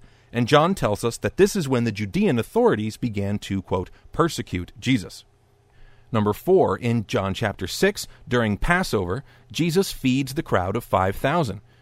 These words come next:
the only one of Jesus' miracles to be recorded in all four Gospels. In this telling, Jesus follows the sign up with the statement, "I am the bread of life. Anyone who comes to me will never be hungry." Number five, in the same chapter,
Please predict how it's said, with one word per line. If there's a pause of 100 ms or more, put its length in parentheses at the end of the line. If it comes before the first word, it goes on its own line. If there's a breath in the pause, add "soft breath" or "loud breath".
the
only
one
of
Jesus'
miracles
to
be
recorded
in
all
four
Gospels. (500 soft breath)
In
this
telling, (380 soft breath)
Jesus
follows
the
sign
up (140)
with
the
statement, (420 soft breath)
"I
am
the
bread
of
life. (340)
Anyone
who
comes
to
me
will
never
be
hungry." (720)
Number
five,
in
the
same
chapter,